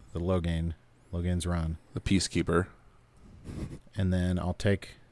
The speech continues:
Speaker 1: my time every once in a while, pull it out of the closet and try it for a few minutes, see if I can get something I like out of it, and then I'll trash the Warthog.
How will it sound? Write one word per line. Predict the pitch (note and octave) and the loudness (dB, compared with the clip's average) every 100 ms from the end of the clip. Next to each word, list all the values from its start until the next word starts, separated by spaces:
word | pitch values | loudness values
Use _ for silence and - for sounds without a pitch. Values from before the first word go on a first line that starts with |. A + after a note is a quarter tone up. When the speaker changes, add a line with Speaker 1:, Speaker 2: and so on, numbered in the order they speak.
| - | -2
Speaker 1:
my | G2 | 0
time | G2+ A#2 A2 G#2 | 4 6 6 6
every | G2+ G#2 | 6 6
once | G#2 A#2 | 4 4
in | |
a | |
while, | G2+ F#2 F#2 G2+ - | 4 4 4 0 0
pull | - G#2+ | 4 6
it | |
out | G#2+ | 6
of | A2 | 6
the | |
closet | - G#2+ G2+ G2+ A2+ | 4 4 4 4 2
and | F#2 F2 | 0 -4
try | - F#2+ G2 | 0 2 2
it | G2 - | 0 -6
for | G2 G2+ | -8 -6
a | |
few | - G#2 | 0 0
minutes, | F#2 F#2+ F2+ | 2 0 0
see | - | -4
if | F2+ F#2 | -2 -2
I | |
can | - F2+ F#2 - - - - - - - | -2 -2 -2 -6 -20 -20 -20 -20 -20 -4
get | - F#2+ | -2 0
something | G#2 F#2 | 2 2
I | G2+ | 2
like | F2+ F2 | 2 0
out | E2+ F2 | 0 2
of | |
it, | F2+ - | 0 -2
and | F#2 | -2
then | F#2 | -2
I'll | E2+ | -4
trash | - F#2+ F2+ E2+ | -2 0 0 -2
the | - D#2+ D#2 | -4 -4 -2
Warthog. | E2+ D#2 E2 D2+ D2+ | -2 -2 -2 -2 -2